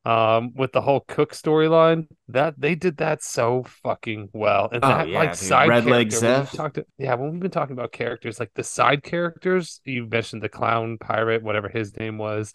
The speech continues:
Speaker 1: like, people who are, have maybe fifteen minutes of screen time in this entire ten hours of run, and they, they are just,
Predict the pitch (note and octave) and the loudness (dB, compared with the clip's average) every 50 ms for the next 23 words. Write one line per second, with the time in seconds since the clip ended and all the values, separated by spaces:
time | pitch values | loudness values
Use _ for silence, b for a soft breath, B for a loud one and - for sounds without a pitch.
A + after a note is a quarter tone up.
0 | _ _ - A#2+ - - E3+ E3 F#3 E3+ D3+ C#3+ C3+ B2+ B2 A#2+ - - A#2+ A#2 | _ _ -6 -6 -4 -4 -4 -4 -2 -2 0 0 0 0 0 0 0 0 2 2
1 | A#2 G#2+ A2+ A#2 A2+ A#2 A#2 A2+ A#2 A#2 - _ _ - C3 - _ - - C3 | 0 -2 -2 0 0 0 0 0 -4 -4 -6 _ _ -6 -6 -6 _ -8 -10 -8
2 | A#2+ B2 A#2+ B2 - - A2+ - - - A2+ A2+ A2 - - A2 G2+ G2 G2+ G#2 | -6 -6 -8 -8 -8 -10 -10 -10 -10 -10 -10 -10 -6 -4 -2 -2 -2 -4 -6 -8
3 | G#2 - - A2+ - - A2+ G#2 G#2+ G#2+ G#2 G#2 G#2+ - _ - - - B2 A2+ | -8 -6 -8 -10 -4 -2 0 0 0 0 -2 -4 -6 -10 _ -16 -4 -2 -2 -2
4 | A2 A2+ A2+ A2 b b b b b b b _ _ - A2+ A2 A2+ A2+ A#2 A2 | -2 -4 -8 -8 b b b b b b b _ _ 2 2 4 6 4 4 2
5 | F#2+ A2+ G2+ G2+ G#2 G#2 G#2 G#2 A2+ C#3 C3+ b b b b b b _ - C3 | 2 0 -2 -2 0 0 2 2 0 -2 -4 b b b b b b _ -4 -4
6 | B2+ C3 B2 C3 C#3+ D#3 D3+ C3 - _ _ - - C3+ C3+ D3 E3+ D#3 - - | -2 0 2 2 2 2 0 -2 -8 _ _ -12 -10 -6 -6 -4 -6 -6 -6 -8
7 | C#3+ D3 C3+ D3+ D3+ B2+ - - | -8 -8 -8 -8 -12 -12 -14 -18